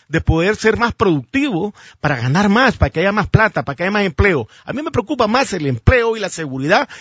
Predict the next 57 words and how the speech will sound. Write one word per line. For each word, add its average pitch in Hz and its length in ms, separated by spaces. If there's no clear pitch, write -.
y 302 120
la 190 100
justicia 147 420
social. 123 380
Son 190 120
los 208 120
tres - 240
temas 202 320
que 156 80
a - 20
mí 156 140
me 185 60
interesan, 160 500
que 156 60
Juan 151 240
Orlando 196 460
o 156 100
quien 143 280
quede, 196 360
porque 165 300
ese 170 120
otro 185 200
candidato 156 500
del 151 100
Partido 160 300
Liberal 156 240
me 170 140
parece 170 300
muy 240 340
interesante, 151 760
muy 262 360
interesante. 160 720
Eh, 147 140
no 185 120
lo 208 140
conozco, 190 400
no 180 80
tengo 175 280
el, 139 160
el 117 120
placer 175 380
de 180 100
conocerlo, 147 520
más 175 140
lo 175 60
he - 20
visto 180 240
de 156 60
largo 170 240
cuando 147 180
se 143 80
han 175 80
graduado 165 320
mis 147 160
hijos 170 240
en 151 100
unitec. 131 260